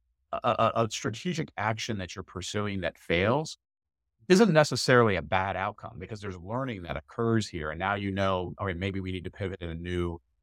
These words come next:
uh, direction," or maybe you get a greater insight that allows for a new action to come up that you wanna try,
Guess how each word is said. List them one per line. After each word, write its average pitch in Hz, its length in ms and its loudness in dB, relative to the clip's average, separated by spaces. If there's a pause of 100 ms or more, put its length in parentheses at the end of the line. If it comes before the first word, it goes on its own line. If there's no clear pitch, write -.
uh, 82 220 0
direction," 80 720 -2
or 82 80 -14
maybe 113 240 2
you 123 120 2
get 107 140 6
a 90 60 0
greater 98 420 -2
insight 95 560 -2 (220)
that 92 80 -6
allows 90 340 0
for 87 240 -4
a 82 40 -4
new 117 460 4 (360)
action - 240 -12
to 87 40 -16
come 82 220 -12
up 80 180 -6 (120)
that 85 160 -10
you 90 80 -14
wanna 82 180 -12
try, 78 520 -4